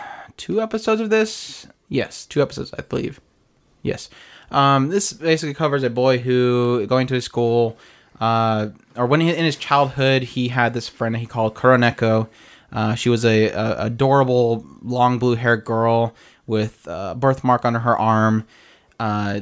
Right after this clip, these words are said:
they've always looked into the stars, trying to find aliens. At some moment, she said that she knows, uh, an alien. She knows where one, an alien is.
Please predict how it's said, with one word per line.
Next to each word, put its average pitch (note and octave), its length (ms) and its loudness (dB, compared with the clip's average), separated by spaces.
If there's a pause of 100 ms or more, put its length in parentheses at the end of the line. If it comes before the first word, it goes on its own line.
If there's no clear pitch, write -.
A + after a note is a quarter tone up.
they've C3 440 2
always C3 300 2
looked C3+ 160 -4
into C3 100 -2
the B2 80 -2
stars, B2 480 2
trying A#2+ 240 0
to B2+ 60 -4
find C3 280 2
aliens. A2+ 720 -2
At - 160 -8
some C#3+ 180 0
moment, C3 240 2
she - 140 -6
said A#2 220 -4
that A#2+ 120 -2
she - 180 -8
knows, A#2+ 640 2 (140)
uh, A2 260 -2
an C#3 220 0
alien. A2+ 360 2
She A#2+ 140 -4
knows B2 140 0
where B2 160 4
one, A#2+ 240 0
an B2+ 480 0
alien G#2 360 -4
is. G#2 300 -8